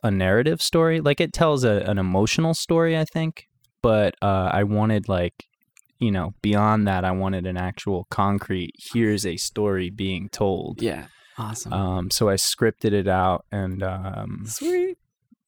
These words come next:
Speaker 1: yeah, so it's, it's its own thing. So, like, I don't know what the, again, it's, it, it was more of a passion thing for me. I watch it and I enjoy <laughs> it.
Speaker 2: Yeah.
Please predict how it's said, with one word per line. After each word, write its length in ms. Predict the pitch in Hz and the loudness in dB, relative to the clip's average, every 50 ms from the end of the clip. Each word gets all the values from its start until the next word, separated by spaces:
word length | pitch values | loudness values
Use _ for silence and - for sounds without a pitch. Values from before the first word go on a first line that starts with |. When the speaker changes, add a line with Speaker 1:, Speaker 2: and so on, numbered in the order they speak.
| - 214 | -10 -6
Speaker 1:
yeah, 320 | 123 110 113 113 101 95 | -2 0 2 2 0 0
so 220 | - - 120 110 | -2 0 2 2
it's, 180 | 110 107 - - - | 2 2 0 -2 -2
it's 180 | 123 120 - - | -2 -2 0 0
its 160 | 139 - - | 0 2 2
own 200 | 135 135 135 120 | 2 4 4 2
thing. 280 | - - 123 113 101 95 | 2 2 2 2 2 0
So, 160 | - - 120 113 | 0 0 2 4
like, 300 | 113 110 107 104 - - _ _ _ _ _ _ _ _ _ - | 4 4 2 2 -2 -8 _ _ _ _ _ _ _ _ _ -2
I 100 | 120 123 | 0 2
don't 120 | 127 123 123 | 4 4 4
know 80 | 120 | 4
what 240 | 117 107 107 104 - | 4 2 2 0 0
the, 440 | - 104 101 95 92 92 - - - - _ _ _ _ _ - - - 131 - - - - - - _ | 0 2 2 2 2 0 -2 -4 -10 -16 _ _ _ _ _ -20 -20 -18 -18 -18 -20 -20 -20 -20 -10 _
again, 320 | - 147 135 139 139 135 131 | -2 2 4 4 4 4 2
it's, 160 | 123 - 131 | 2 0 2
it, 220 | - 127 127 - | 2 2 4 4
it 140 | 95 110 120 | 4 2 4
was 200 | 123 127 120 113 | 4 2 2 2
more 240 | 113 113 110 113 117 | 2 2 2 2 2
of 80 | 113 101 | 2 0
a 60 | 101 | 0
passion 520 | - - - 107 104 107 - - 113 107 98 | -2 0 2 2 2 2 2 2 0 0 2
thing 240 | - 104 101 98 98 | 2 0 0 0 0
for 160 | - 107 98 | 0 0 0
me. 420 | 95 95 92 98 104 113 120 123 127 - | 0 0 0 2 2 2 0 0 -2 -2
I 200 | - 101 98 104 | 0 2 2 2
watch 400 | 104 107 107 107 113 120 - - | 2 2 2 2 2 0 0 0
it 160 | 135 127 123 - - | -2 -2 -2 -2 -2
and 120 | 107 101 | -2 0
I 160 | - 185 185 104 | 0 0 0 2
enjoy 380 | 107 113 113 127 127 131 139 - | 2 2 4 4 4 4 4 4
<laughs> 40 | - | 4
it. 160 | 180 156 147 | 4 4 4
Speaker 2:
Yeah. 320 | 113 110 85 - - - | 2 2 0 0 -2 -2